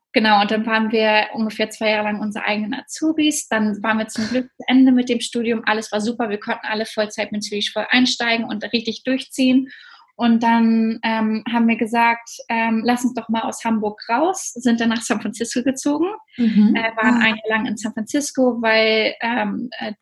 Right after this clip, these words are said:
Speaker 1: dort ist ja auch Silicon Valley, du bist der, der
Speaker 3: Ja.
Speaker 1: richtigen Startup-Kultur ausgesetzt, lernst die richtigen Leute kennen, egal wo du bist, egal auf welcher Party, auf, egal auf welchem Event, du lernst immer neue Gründer kennen.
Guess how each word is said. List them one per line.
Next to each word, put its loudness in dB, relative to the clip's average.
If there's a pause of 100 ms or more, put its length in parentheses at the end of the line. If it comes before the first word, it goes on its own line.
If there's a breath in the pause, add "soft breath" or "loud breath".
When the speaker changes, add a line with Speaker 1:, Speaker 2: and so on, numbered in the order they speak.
Speaker 1:
dort -4
ist -16
ja -8
auch -10
Silicon -4
Valley, 6
du 2
bist 0
der, -2
der -6
Speaker 3:
Ja. 4
Speaker 1:
richtigen 0 (240 loud breath)
Startup-Kultur 0
ausgesetzt, -2
lernst 2
die -4
richtigen -4
Leute 2
kennen, -2
egal 0
wo -4
du 2
bist, -2 (200 loud breath)
egal 4
auf -2
welcher -2 (120)
Party, 0
auf, -8 (180)
egal 2
auf -6
welchem -6
Event, 0
du -2
lernst -2
immer 4
neue -2
Gründer 2
kennen. -2